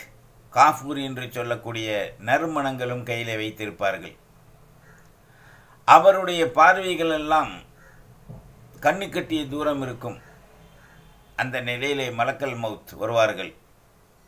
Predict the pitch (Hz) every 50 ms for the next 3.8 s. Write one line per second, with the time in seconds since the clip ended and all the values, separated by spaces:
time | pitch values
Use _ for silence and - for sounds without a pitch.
0 | _ _ _ _ _ _ _ _ _ _ _ _ _ _ _ - 127 151 156 156
1 | 139 139 147 165 185 196 190 185 165 156 160 175 180 180 170 160 160 151 147 147
2 | 143 139 127 - - - 131 139 151 165 160 156 147 139 131 - 135 131 123 113
3 | 120 127 139 135 131 127 123 123 123 120 113 113 104 87 -